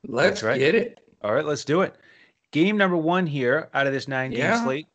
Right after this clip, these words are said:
Speaker 2: Um, we have four teams out of eighteen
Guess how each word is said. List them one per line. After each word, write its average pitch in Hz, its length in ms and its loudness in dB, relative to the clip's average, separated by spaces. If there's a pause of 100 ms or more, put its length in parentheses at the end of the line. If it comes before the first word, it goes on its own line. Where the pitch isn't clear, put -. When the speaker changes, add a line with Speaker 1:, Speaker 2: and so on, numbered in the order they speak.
(520)
Speaker 2:
Um, 107 600 0 (160)
we 131 160 -6
have 139 480 2
four 170 500 -6
teams 143 720 -6
out 127 120 0
of 120 180 -2
eighteen 123 760 -8